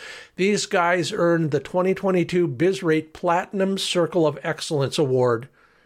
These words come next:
That's based on customer feedback, so you know it's the real deal. These guys know how to take care of you. They sure take care of me.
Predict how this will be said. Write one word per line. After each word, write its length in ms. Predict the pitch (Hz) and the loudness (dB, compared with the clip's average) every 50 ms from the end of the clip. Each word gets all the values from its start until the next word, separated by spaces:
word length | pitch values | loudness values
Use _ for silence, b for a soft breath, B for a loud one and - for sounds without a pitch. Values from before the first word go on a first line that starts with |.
| b b b b b b b b | b b b b b b b b
That's 160 | 247 220 226 | -6 -6 -2
based 240 | - 226 220 - - | 0 -2 0 0 0
on 100 | 160 139 | -2 -2
customer 480 | - - 180 156 - - 156 143 131 | 0 0 -2 -2 -2 -2 -2 -2 -2
feedback, 580 | 120 - 190 165 151 123 110 117 104 101 101 - | -2 0 0 0 0 0 0 -2 -2 -2 -4 -6
so 180 | - - 160 139 | -4 -2 0 0
you 200 | 135 131 143 135 | 0 0 0 0
know 300 | 139 147 160 170 170 151 | 2 2 2 2 2 0
it's 160 | 143 - - | 0 -2 -6
the 160 | - 151 120 | -4 -4 -2
real 300 | 120 139 147 143 135 131 | 0 2 2 2 2 2
deal. 340 | 110 107 135 135 120 90 101 | 0 0 0 0 0 0 -2
These 260 | 113 160 202 226 220 | -2 -2 0 0 0
guys 320 | - 196 180 190 170 135 | 2 2 2 2 2 0
know 220 | 151 165 170 180 170 | 0 2 2 2 2
how 120 | 170 175 | 2 2
to 100 | 151 135 | 0 0
take 300 | - - 185 175 165 - | -2 -2 -2 -2 -2 -4
care 280 | - - 175 170 160 160 | -6 -2 0 2 4 2
of 120 | 139 113 | 2 0
you. 360 | 131 156 160 165 175 175 - _ b b b b b b b b b b b b b b b b b b b b b b b b _ | 2 2 2 2 2 0 -4 _ b b b b b b b b b b b b b b b b b b b b b b b b _
They 140 | - 131 - | -8 -6 -6
sure 200 | - - 151 139 | -4 -2 -2 -2
take 280 | 135 - 156 151 147 | 0 0 0 0 0
care 200 | - - 165 156 | -2 0 2 2
of 80 | 156 151 | 2 2
me. 300 | 170 190 170 127 135 143 | 2 2 2 0 0 -4